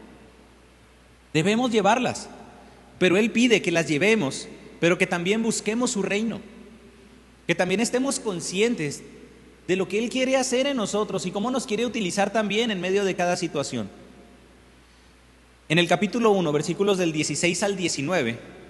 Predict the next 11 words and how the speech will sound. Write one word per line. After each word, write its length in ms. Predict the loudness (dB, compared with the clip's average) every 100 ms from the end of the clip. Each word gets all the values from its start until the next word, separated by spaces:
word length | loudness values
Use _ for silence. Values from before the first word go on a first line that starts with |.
| -12 -2
dice 240 | -2 0
así, 320 | -2 0 0 0
y 120 | 0
voy 200 | 2 2
a 60 |
resaltar 500 | 2 2 -2 0 0
algunos 380 | 2 0 0 -2
puntos 340 | 0 0 0 -2
que 100 | 0
Pablo 280 | 0 2
dice. 260 | 2 0 -4